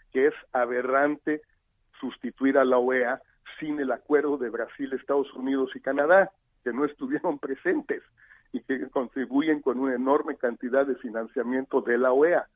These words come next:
No están los votos. Eh, no le dice que no hay manera de sacar a Almagro. Puede ser detestable para el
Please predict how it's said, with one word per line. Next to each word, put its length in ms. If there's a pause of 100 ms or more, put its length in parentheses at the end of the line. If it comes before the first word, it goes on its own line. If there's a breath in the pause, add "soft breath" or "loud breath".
(300 soft breath)
No 240
están 400
los 200
votos. 460 (640 soft breath)
Eh, 240
no 240
le 160
dice 520
que 120
no 160
hay 100
manera 440
de 200
sacar 340
a 40
Almagro. 640
Puede 320
ser 200
detestable 720
para 400 (340 soft breath)
el 140